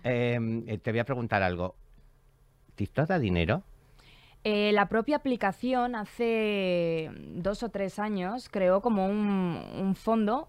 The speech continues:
Speaker 2: eh, para creadores. No sé cuánto invirtieron en ese fondo, pero empezó a pagar.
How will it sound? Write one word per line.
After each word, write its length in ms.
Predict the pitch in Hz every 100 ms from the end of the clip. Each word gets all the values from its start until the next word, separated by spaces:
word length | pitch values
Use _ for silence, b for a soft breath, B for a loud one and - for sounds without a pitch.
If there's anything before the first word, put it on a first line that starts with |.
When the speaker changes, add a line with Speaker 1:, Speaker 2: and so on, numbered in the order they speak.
| -
Speaker 2:
eh, 840 | 190 180 170 165 165 160 156 107 -
para 180 | 185 170
creadores. 680 | 175 165 180 165 185 240 - b b b b b
No 340 | - 175 175 180
sé 100 | 196
cuánto 280 | 196 196 196
invirtieron 480 | 180 175 202 196 185
en 80 |
ese 220 | 180 196 175
fondo, 440 | 214 226 240 262
pero 440 | 233 196 175 165 165
empezó 360 | 165 170 180
a 80 | 175
pagar. 460 | 165 139 143 -